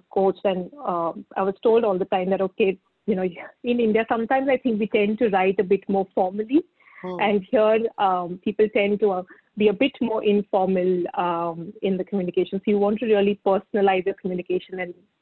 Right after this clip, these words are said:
Speaker 1: write your copy in a way that is more, um,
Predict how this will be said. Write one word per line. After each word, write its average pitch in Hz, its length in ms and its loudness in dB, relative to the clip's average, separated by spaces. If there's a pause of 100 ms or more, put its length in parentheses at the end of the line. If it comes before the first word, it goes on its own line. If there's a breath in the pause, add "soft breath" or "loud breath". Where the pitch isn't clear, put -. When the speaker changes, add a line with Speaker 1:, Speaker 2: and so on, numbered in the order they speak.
Speaker 1:
write 190 420 0
your 196 140 0
copy 190 400 -2
in 180 80 -2
a 175 80 -2
way 170 260 -4
that 170 200 -8
is 180 180 -4
more, 175 360 -4 (500 loud breath)
um, 160 380 -12